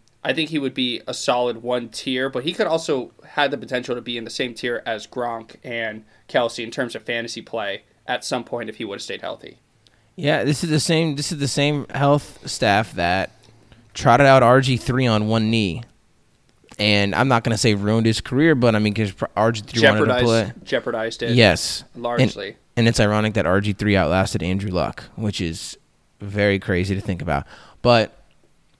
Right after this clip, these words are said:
Speaker 2: um, this team's starting Eric Flowers at left guard.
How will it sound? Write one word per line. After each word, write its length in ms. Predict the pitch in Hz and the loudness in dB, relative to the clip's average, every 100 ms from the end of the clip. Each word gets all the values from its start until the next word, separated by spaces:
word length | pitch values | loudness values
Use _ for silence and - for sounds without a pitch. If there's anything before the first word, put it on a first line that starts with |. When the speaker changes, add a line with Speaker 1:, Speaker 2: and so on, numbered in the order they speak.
| _ _ _ _ - - | _ _ _ _ -18 -2
Speaker 2:
um, 520 | 113 110 101 95 98 - _ _ _ _ _ _ _ _ _ _ _ _ _ _ _ _ _ _ | 0 2 0 -2 -6 -12 _ _ _ _ _ _ _ _ _ _ _ _ _ _ _ _ _ _
this 200 | - 170 | 2 2
team's 300 | - 240 240 | 6 6 6
starting 460 | - 196 165 165 156 | 6 6 6 6 2
Eric 280 | 110 123 113 | 0 0 -2
Flowers 440 | - 117 107 110 | 0 2 4 2
at 100 | 101 | -2
left 200 | 95 90 | -4 -6
guard. 380 | - 65 50 113 | -6 -8 -8 -14